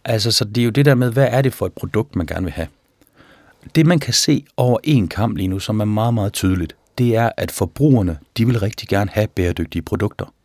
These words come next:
Hvis du går ind og kigger på I Love Global Gold, så lavede de sidste år en undersøgelse, hvor der står, at tres procent af alle de her mennesker, de spurgte i den her undersøgelse,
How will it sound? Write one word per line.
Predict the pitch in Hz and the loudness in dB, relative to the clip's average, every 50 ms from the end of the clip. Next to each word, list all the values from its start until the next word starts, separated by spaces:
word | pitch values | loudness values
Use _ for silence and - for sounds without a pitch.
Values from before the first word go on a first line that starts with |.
| _ _ _ _ _ _ _ _ _ - - - - - - - - - - _ _ | _ _ _ _ _ _ _ _ _ -20 -20 -20 -20 -20 -20 -20 -20 -20 -20 _ _
Hvis | 120 110 - | 0 0 2
du | - | 2
går | 113 123 | 4 6
ind | 147 139 | 6 6
og | 131 | 6
kigger | - 156 135 135 | 4 2 0 0
på | - 110 92 - 110 120 | -2 -4 -2 0 2 2
I | 127 | 4
Love | 127 120 113 110 | 4 2 2 0
Global | 101 104 110 113 107 104 | 0 0 0 0 -2 -4
Gold, | - - 85 82 95 101 | -4 -2 -2 -2 -2 -2
så | - - 120 | -2 -2 0
lavede | 117 117 117 123 127 | 2 4 4 2 2
de | 117 120 | 0 -2
sidste | - - 127 123 - - 120 | -2 -2 -2 -2 -2 -2 0
år | 107 104 | 0 0
en | 95 | 0
undersøgelse, | 90 92 101 113 113 - - 80 - - - - - - - - | 0 0 0 0 -2 -2 -4 -6 -6 -8 -12 -14 -16 -18 -10 -4
hvor | 107 117 113 | -2 0 0
der | 110 | 0
står, | - - 131 120 | -2 -2 -2 -2
at | 110 - | -2 -2
tres | - - - 143 - - | -2 0 2 0 0 0
procent | - - - - - 107 - - - - _ _ _ | -2 -6 -6 -4 -2 -2 -2 -4 -8 -14 _ _ _
af | - 101 - - | -2 -2 0 0
alle | 104 107 113 | 0 -2 -2
de | 107 110 107 | 0 0 0
her | 107 101 | 0 0
mennesker, | 90 87 87 101 - - 85 | 0 0 -2 -4 -4 -6 -6
de | 82 | -8
spurgte | - - - 104 107 113 98 | -6 -4 -2 -2 0 0 0
i | |
den | 101 90 80 | -2 -4 -2
her | 87 | -2
undersøgelse, | 90 101 123 139 - - 101 98 90 101 95 | 0 0 0 0 0 -2 -4 -4 -4 -6 -10